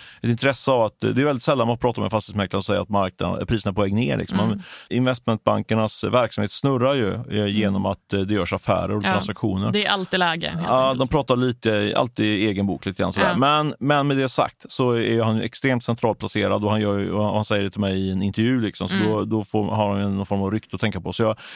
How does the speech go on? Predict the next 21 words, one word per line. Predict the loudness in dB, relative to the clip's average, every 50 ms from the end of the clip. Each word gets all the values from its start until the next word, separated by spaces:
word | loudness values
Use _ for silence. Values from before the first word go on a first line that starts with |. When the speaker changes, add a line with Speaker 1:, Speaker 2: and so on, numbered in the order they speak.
| -12 -2
Speaker 1:
jag | 0 2 2
litar | 2 2 2 2 2 2
faktiskt | 2 -2 -2
på | -4
Tony | -2 0 0 2 0 0 -2
helt | -2 0 0 0 0 2 0
och | 2
hållet | 2 2 0 2 2
där, | 2 2
om | 2
Speaker 2:
Ja. | 2
Speaker 1:
man | 0 0
säger | 2 2 0
att | 0
det, | 0 -2 0 0 0 -2 -2
att | -4
det | -4 -2
börjar | -2 0 0 0 2
röra | 2 0 0 -2
på | -2 -4 -6
sig. | -4 -6